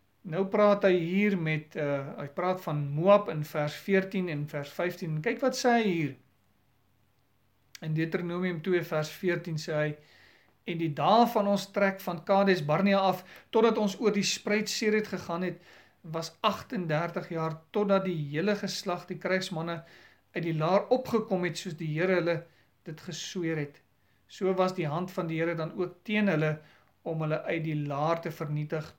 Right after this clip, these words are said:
totdat hulle opgekom het." Ons het nou net gelees dat die Here met hulle was.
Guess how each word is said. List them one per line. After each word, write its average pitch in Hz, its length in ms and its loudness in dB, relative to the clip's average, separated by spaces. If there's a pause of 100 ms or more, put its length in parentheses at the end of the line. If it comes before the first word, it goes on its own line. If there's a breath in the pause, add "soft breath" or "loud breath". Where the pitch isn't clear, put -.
(100)
totdat 180 380 0
hulle 156 360 -2 (100)
opgekom 156 680 -8
het." - 220 -16 (1000 soft breath)
Ons 240 180 6
het 240 100 0
nou 240 120 2
net 240 200 0
gelees 208 640 0 (300)
dat 165 480 -4
die 165 240 -4 (120)
Here 233 240 6
met 196 200 2
hulle 190 180 2
was. - 520 -4